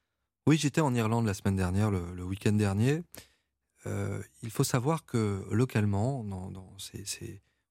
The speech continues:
on est un peu au bout du monde, hein. C'est, c'est le, c'est le bout, euh, de la campagne irlandaise, on est face à la mer. Euh, cette population locale, elle, elle est, elle est bercée, euh, par ce,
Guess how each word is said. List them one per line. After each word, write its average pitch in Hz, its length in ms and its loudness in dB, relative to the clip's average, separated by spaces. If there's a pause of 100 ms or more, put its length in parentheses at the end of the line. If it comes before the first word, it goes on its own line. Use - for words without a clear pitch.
(120)
on 101 140 0
est 98 40 4
un 101 80 2
peu 120 120 2
au 113 80 2
bout 113 120 -6
du 110 100 -2
monde, 107 320 2
hein. 92 180 -8
C'est, 95 380 -10
c'est 92 220 -10
le, 92 200 -10 (540)
c'est - 180 -2
le 90 200 -2
bout, 113 440 0
euh, 90 160 -4
de 92 120 -4
la 90 120 -4
campagne 107 420 2
irlandaise, 95 580 0
on 87 140 -6
est 87 60 -10
face - 240 -6
à 101 40 2
la 92 120 0
mer. 117 260 2 (680)
Euh, 101 320 -2
cette 107 240 0
population 131 580 2
locale, 139 520 0 (460)
elle, 104 260 -2
elle 104 260 2
est, 104 300 2
elle 110 140 2
est 117 40 6
bercée, 147 680 0 (100)
euh, 98 400 -4
par 107 220 0
ce, 101 400 0